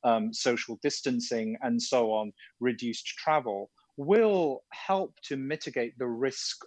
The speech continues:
of a second emerging virus really taking off. But we shouldn't be able to, we shouldn't rely on that because we are even now using those measures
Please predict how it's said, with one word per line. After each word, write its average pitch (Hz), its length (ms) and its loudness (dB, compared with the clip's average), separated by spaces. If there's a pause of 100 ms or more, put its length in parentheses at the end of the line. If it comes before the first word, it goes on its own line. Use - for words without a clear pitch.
(120)
of 120 360 2 (320)
a 127 180 0
second 120 840 -2 (180)
emerging 120 560 0
virus 110 500 0
really 113 380 0
taking 113 400 -6
off. 123 380 -4 (500)
But 165 220 4
we 196 100 4
shouldn't 233 480 2
be 185 80 2
able 180 120 0
to, - 120 -14 (160)
we 170 140 2
shouldn't 254 280 -2 (220)
rely 170 680 4
on 110 240 0 (120)
that 190 220 -4 (540)
because 147 580 2 (240)
we 170 320 0
are 151 340 6
even 170 320 -6
now 175 320 -4
using 139 520 -6
those 131 320 0
measures 120 500 -2